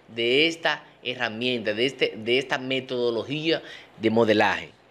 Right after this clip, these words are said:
o de esta herramienta? El informe titulado, leo textualmente, hay un informe titulado El secreto para convertir el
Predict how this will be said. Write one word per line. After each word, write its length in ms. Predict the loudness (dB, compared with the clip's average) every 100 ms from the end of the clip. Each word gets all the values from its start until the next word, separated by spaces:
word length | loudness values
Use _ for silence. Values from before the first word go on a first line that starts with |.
| _ _ _ -20 -12
o 120 | -2 2
de 100 | 2
esta 180 | 2
herramienta? 480 | 0 0 -2 -10 -12
El 160 | 2 4
informe 480 | 4 4 4 4 2
titulado, 680 | 0 0 4 4 2 -4 -12 _ _ _ -6
leo 260 | 2 4
textualmente, 640 | 4 2 2 2 -6 -8 -6
hay 180 | -2 -2
un 60 |
informe 340 | -2 0 0 2
titulado 440 | -2 2 4 4
El 160 | 0 0
secreto 500 | 0 0 0 2 2
para 180 | 2 2
convertir 640 | 0 -4 -6 0 0 0 -8 -20 0
el 360 | 2 2 0